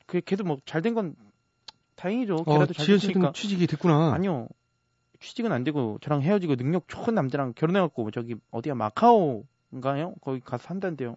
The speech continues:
Speaker 2: 어.
Speaker 1: 지연아 좀 행-, 행-, 행복해요.
Speaker 2: 들리는
Speaker 1: 그래도
Speaker 2: 소문에 도둑이 됐다는 얘기도 있던데?
Speaker 1: 아유, 그럴 리가 있나요? 뭔
Speaker 2: 아.
Speaker 1: 소리요? 아유, 그런 말 하지 마요. 내 첫사랑의 이름을 막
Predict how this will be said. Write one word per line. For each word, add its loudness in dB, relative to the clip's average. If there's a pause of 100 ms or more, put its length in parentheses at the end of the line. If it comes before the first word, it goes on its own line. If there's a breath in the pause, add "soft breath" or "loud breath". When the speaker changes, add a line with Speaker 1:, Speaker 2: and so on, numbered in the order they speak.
Speaker 2:
어. -6 (260)
Speaker 1:
지연아 -8
좀 -12 (100)
행-, -8
행-, -18 (120)
행복해요. -4 (340 loud breath)
Speaker 2:
들리는 4
Speaker 1:
그래도 2
Speaker 2:
소문에 4 (100)
도둑이 2
됐다는 4
얘기도 2
있던데? 0
Speaker 1:
아유, 4
그럴 -2
리가 -4
있나요? -12 (400)
뭔 -2
Speaker 2:
아. 2
Speaker 1:
소리요? 0 (100)
아유, 4
그런 0
말 2
하지 -4
마요. -8 (300 soft breath)
내 4
첫사랑의 2
이름을 -10
막 -16